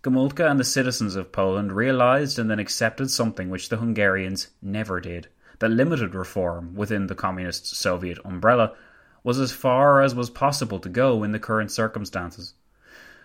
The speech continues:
Vladislav Gomulka clung to power for the next fifteen years in Poland based upon these lessons, and without Hungary's explicit example of what to do or what not to do, he may well have done things differently.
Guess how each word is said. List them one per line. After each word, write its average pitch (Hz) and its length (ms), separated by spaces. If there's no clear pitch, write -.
Vladislav 180 540
Gomulka 147 720
clung 127 340
to 143 80
power 107 340
for 117 120
the 113 80
next 113 320
fifteen 123 500
years 120 320
in 110 140
Poland 104 580
based 117 300
upon 95 300
these 92 180
lessons, 98 480
and 101 140
without 101 260
Hungary's 98 500
explicit 104 520
example 104 520
of 90 160
what 98 220
to 98 80
do 107 240
or 92 180
what 92 240
not 135 240
to 123 80
do, 104 260
he 117 100
may 123 140
well 127 240
have 165 100
done 143 240
things 90 340
differently. 90 520